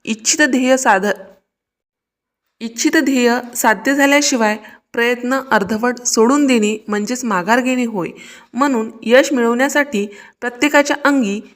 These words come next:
जिद्द, चिकाटी आणि आत्मविश्वास आवश्यक असतो. हा उतारा तुम्ही लिहायचा आहे. वाचायला, समजून घ्यायला आणि तसं वागायलाही खूप महत्त्वाचा उतारा दिला आहे.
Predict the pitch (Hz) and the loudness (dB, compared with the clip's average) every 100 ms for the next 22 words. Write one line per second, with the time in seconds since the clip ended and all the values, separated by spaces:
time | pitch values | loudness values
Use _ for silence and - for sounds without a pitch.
0 | _ 185 214 175 180 175 - - - 233 | _ -6 -6 0 2 2 0 -12 -8 -4
1 | 247 233 233 185 190 - 220 240 240 185 | 0 0 0 -4 -4 -4 -2 -2 0 -2
2 | - 202 202 - 202 208 - 190 175 190 | 0 0 0 0 -4 -4 -6 -4 -4 -6
3 | 247 254 277 - 285 330 - _ _ _ | -6 -6 -6 -6 -6 -8 -18 _ _ _
4 | _ _ _ _ _ _ _ _ _ _ | _ _ _ _ _ _ _ _ _ _
5 | 185 185 190 196 196 202 202 190 190 185 | -8 -6 -4 -4 -4 -6 -4 -4 -2 -4
6 | 202 208 226 - _ _ _ _ 185 180 | -4 -6 -8 -12 _ _ _ _ -8 -4
7 | 214 208 208 214 - 202 196 226 247 233 | -4 -4 -4 -6 -6 -4 -2 -2 -2 -2
8 | 220 233 233 233 233 233 254 - 220 190 | -4 -6 -6 -4 -4 -4 -4 -6 -2 -2
9 | 190 208 214 247 262 - _ _ _ _ | 0 -4 -2 -2 -6 -14 _ _ _ _
10 | _ _ _ _ _ _ 247 226 202 196 | _ _ _ _ _ _ -8 -6 -6 -4
11 | 196 220 208 202 196 196 196 196 202 | -4 -2 -2 -2 -2 0 0 -2 -4